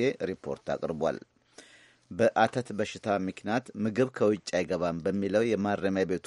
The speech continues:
ውሳኔ የተበሳጩ የቀጠሮ እስረኞች ባስነሱት አድማ ቃጠሎው እንደተነሳ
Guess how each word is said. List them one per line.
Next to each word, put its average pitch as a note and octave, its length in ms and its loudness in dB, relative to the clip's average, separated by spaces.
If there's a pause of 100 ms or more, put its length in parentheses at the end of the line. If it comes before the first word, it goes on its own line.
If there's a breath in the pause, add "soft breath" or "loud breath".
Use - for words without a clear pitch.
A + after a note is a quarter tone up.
ውሳኔ F2+ 420 -2
የተበሳጩ F#2 680 0
የቀጠሮ G2 480 0
እስረኞች F2 540 -4
ባስነሱት F2 720 -4
አድማ D#2+ 260 -2 (260)
ቃጠሎው F#2 440 0
እንደተነሳ E2+ 580 -6